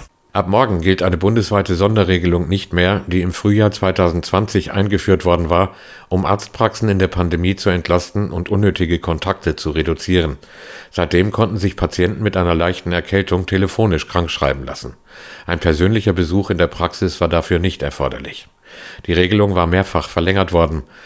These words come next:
Angesichts sinkender Infektionszahlen ist damit aber jetzt erstmal Schluss. Der gemeinsame Ausschuss von Ärzten, Kliniken und Krankenkassen schließt allerdings nicht aus,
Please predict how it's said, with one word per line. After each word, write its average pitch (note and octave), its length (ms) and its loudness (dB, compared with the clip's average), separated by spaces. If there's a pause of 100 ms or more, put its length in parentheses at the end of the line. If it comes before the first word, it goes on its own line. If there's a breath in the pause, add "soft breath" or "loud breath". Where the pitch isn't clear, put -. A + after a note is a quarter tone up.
(180 loud breath)
Angesichts E2 540 -2
sinkender F#2+ 340 0
Infektionszahlen F#2 920 -2
ist F2 160 -4
damit F2 240 0
aber E2+ 140 0
jetzt E2 300 0
erstmal E2 400 -2
Schluss. - 380 -2 (540 loud breath)
Der F#2 80 0
gemeinsame G2+ 540 2
Ausschuss G2+ 360 0
von F#2 180 -4
Ärzten, G2 420 -2
Kliniken G2+ 420 -2
und F#2 140 -2
Krankenkassen G2 720 -4
schließt F2+ 340 -4
allerdings F2 440 -2
nicht G2+ 180 -2
aus, F#2+ 320 0